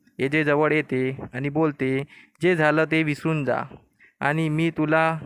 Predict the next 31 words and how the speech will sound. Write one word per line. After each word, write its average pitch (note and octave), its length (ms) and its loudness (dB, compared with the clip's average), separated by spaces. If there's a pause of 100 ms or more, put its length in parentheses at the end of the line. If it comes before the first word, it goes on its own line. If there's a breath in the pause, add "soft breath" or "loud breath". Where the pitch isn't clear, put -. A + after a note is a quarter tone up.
(340 loud breath)
श्वेताला D#3 500 2
द्यायला D3+ 440 4
शगुनचा D#3+ 680 0
डा-, C#3+ 240 0
ड्रेस D3 340 0
दिला C3+ 240 2
होता, C3 400 0 (340 loud breath)
तो F#3 100 4
कुठे D#3+ 260 0
आहे?" C3 300 0 (260)
एजे D#3 220 2
बोलतो, D#3+ 300 2
"श्वेताला D#3 440 2
दिला C#3 260 0
होता." C3 400 0 (1600)
तर C#3+ 120 0
आजी D3 260 2
बोलते, D#3 380 0
"श्वेताला D#3+ 500 2 (120)
तर E3 100 2
माहीतच D#3+ 520 0
नाही C#3+ 240 0
आहे, C#3 280 0
श्वेताला D3+ 400 2
मिळाला D#3+ 380 2
पण D#3+ 200 0
नाही." C#3 440 -2 (640 soft breath)
म्हणून E3 320 0
मग E3 280 2
एजे C#3+ 340 0
बोलतो, D3 440 2